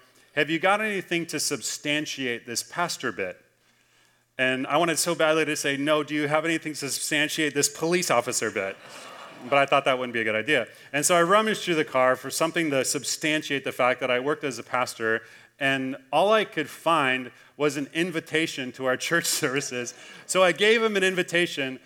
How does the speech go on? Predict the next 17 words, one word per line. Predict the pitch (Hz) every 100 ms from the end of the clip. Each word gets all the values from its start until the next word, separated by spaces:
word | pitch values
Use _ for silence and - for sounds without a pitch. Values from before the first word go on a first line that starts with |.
| - _
to | - 165 156 151 143
one | 143
of | 147
our | 151
church | 208 220
services, | - 151 139 - 127 123 - -
and | 139 139
it | -
was | 143
an | 147
invitation | 151 147 151 139 131
to | 147
our | 123
Money | 120 131 135
and | 113
Sex | - 127 120 -
series. | 98 82 80 -